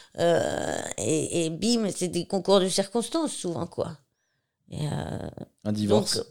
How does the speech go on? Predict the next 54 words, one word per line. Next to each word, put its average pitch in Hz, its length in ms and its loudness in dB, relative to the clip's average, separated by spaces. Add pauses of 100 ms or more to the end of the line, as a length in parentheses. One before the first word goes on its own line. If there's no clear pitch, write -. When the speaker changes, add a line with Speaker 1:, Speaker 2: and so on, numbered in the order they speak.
(140)
Speaker 2:
Des 104 80 -2
fois, 120 140 6
il - 20 10
y 254 40 10
a 294 40 8
des, - 60 8
Speaker 1:
ouais. 104 80 6
Speaker 2:
il - 60 6
y - 20 8
a 101 40 8
plein 165 140 6
de 151 60 6
mecs 123 180 4
qui, - 120 2
Speaker 1:
Mais 180 100 4
c'est 226 60 6
Speaker 2:
après 202 100 6
Speaker 1:
comme 262 180 10
Speaker 2:
un, 262 40 8
Speaker 1:
les 254 100 10
gens 240 100 8
Speaker 2:
après 240 120 6
Speaker 1:
qui 233 40 6
Speaker 2:
un 214 80 2
Speaker 1:
finissent 240 280 8
Speaker 2:
divorce. - 20 10
Speaker 1:
à 220 80 10
la 214 160 12
rue, 339 260 8
quoi. - 240 2
Enfin, 196 220 4
Speaker 2:
Ouais. 208 60 2
Speaker 1:
tu 220 100 4
vois, 240 120 10
moi, 214 140 6
j'ai 165 120 -2
discuté 175 480 0
des, 165 180 0
des 165 340 2
heures 233 260 10
et 180 120 6
des, 151 160 -2
des 160 200 0
jours 196 220 6
entiers 196 380 6
avec 170 200 4
des 165 120 0
mecs, 180 280 2
euh, 175 160 2
qui, - 300 -8
qui, - 200 -4
qui - 280 -4
dorment 156 300 2
dehors. 220 340 4